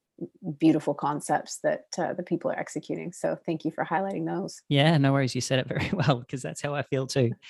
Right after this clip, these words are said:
Speaker 1: <laughs>
Speaker 2: Um, Lindsay, what's the best way for everybody to get in touch?
Speaker 1: Absolutely. You can always find us on our website at kindred cultures dot C A. Find us on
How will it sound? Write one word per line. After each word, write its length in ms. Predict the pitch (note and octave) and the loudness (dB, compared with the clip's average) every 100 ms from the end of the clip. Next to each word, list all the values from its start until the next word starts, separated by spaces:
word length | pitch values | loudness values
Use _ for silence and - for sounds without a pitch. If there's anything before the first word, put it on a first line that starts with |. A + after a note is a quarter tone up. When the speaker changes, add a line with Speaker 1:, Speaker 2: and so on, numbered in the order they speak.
| - | -18
Speaker 1:
<laughs> 280 | - B3 - | -12 -12 4
Speaker 2:
Um, 400 | F3+ F#3+ F#3 F#3 _ - | 8 10 8 6 _ 4
Lindsay, 400 | E3+ E3+ F3 F3 | 6 6 6 6
what's 180 | F#3 | 4
the 60 | - | 2
best 200 | F3+ - | -2 0
way 120 | F3 | -2
for 120 | D#3+ | 0
everybody 320 | D#3 D#3+ D#3+ D3+ | -2 -2 2 2
to 80 | |
get 140 | D3 C#3 | 2 2
in 80 | C3 | 2
touch? 400 | C#3 - - - _ _ _ _ _ - | -2 -4 -8 -10 _ _ _ _ _ 4
Speaker 1:
Absolutely. 960 | A3 G#3+ - B3 A#3 B3 A#3 A#3+ A3 | 4 6 8 10 10 10 8 8 8
You 60 | G3 | 6
can 120 | G#3 | 4
always 240 | G#3 G3 F#3+ | 4 4 6
find 180 | F#3 | 6
us 120 | F#3 - | 6 4
on 180 | F3 | 6
our 120 | F3 F3 | 8 10
website 580 | F#3+ G#3 - C4 B3 | 10 8 10 12 12
at 80 | B3 | 8
kindred 320 | - F3+ F3 | 4 6 6
cultures 340 | F3 F3 E3+ D#3+ | 4 4 4 2
dot 240 | D#3 - | 0 -2
C 240 | - D#3+ - | -2 -2 4
A. 640 | A3 A3+ A3+ A#3 A3+ A3+ - | 8 8 10 10 10 8 4
Find 260 | - E3+ E3+ | 0 4 4
us 140 | E3+ | 4
on 580 | F#3 E3+ E3+ E3 E3+ | 2 4 4 2 0